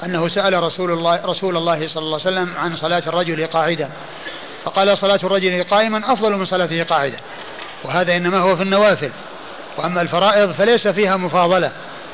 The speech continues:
بل القيام لازم لا بد منه في حق القادر عليه. فإذا هذا الذي جاء في حديث عمران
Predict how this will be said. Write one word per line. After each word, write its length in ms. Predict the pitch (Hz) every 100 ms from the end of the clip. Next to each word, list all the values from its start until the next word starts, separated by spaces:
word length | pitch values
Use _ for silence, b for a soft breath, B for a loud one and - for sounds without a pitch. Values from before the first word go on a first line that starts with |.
| -
بل 120 | 175
القيام 680 | 180 175 180 196 220 220 202
لازم 540 | 165 185 214 185 208 220
لا 180 | 202 233
بد 240 | 190 151
منه 220 | 190 196
في 140 | 165 180
حق 220 | 202 202
القادر 440 | 175 202 190 180
عليه. 280 | 160 175 151 - - - - - - - -
فإذا 300 | 160 190 185
هذا 400 | 170 160 220 208
الذي 520 | 202 196 180 170 170 - 170
جاء 240 | 196 185
في 120 | 180
حديث 300 | 165 180 202
عمران 540 | 175 170 175 185 226